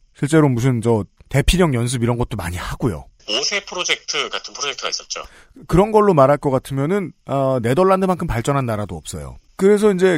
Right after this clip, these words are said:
Speaker 1: 그, 어, 어느 정도 준비가 돼 있는 곳이라면 모르겠는데, 예를 들어 자카르타라면, 자카르타 섬 전체라면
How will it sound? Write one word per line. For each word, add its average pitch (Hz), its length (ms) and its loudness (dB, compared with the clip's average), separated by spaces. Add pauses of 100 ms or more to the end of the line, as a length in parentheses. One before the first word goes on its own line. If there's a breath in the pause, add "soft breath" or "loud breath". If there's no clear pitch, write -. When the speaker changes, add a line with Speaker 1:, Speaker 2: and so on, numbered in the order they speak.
Speaker 1:
그, 147 540 2 (440 loud breath)
어, 143 320 -2
어느 196 140 0
정도 226 240 0
준비가 190 460 0
돼 131 180 2
있는 196 300 -2
곳이라면 160 960 0
모르겠는데, 110 800 -2 (180)
예를 151 300 0
들어 165 360 4 (280)
자카르타라면, 139 840 0 (1400)
자카르타 214 460 -4
섬 220 220 -2
전체라면 147 720 2